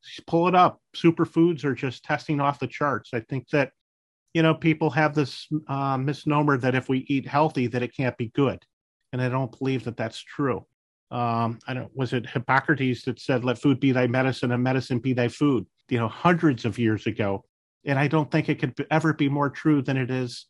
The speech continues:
today, we're, we're following Plant Strong. Uh, his name is Rip Esselstyn. His father was Doctor Esselstyn at the Cleveland Clinic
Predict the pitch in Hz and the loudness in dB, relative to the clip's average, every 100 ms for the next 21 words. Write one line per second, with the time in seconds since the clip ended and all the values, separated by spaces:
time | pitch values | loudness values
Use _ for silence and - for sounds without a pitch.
0 | _ - 123 127 117 98 _ _ _ 131 | _ -6 -2 0 0 -4 _ _ _ 2
1 | 139 139 135 127 139 135 131 135 127 - | 4 4 0 0 4 4 6 2 0 -4
2 | _ - 147 151 139 - - 135 110 104 | _ -6 0 2 0 -8 -2 2 2 0
3 | 101 - _ 120 117 117 110 - 131 127 | -4 -16 _ -8 -4 -4 -8 -4 0 0
4 | 113 127 139 131 135 131 107 101 92 _ | 0 0 0 0 0 -2 -6 -8 -8 _
5 | _ _ - 131 127 123 123 - 131 131 | _ _ -4 0 2 2 -2 2 0 2
6 | 131 - 127 120 113 117 110 - - - | -4 -2 -4 -4 -6 -4 -6 -6 -10 -4
7 | 127 120 120 - 139 117 | -2 -2 -4 -6 -4 -4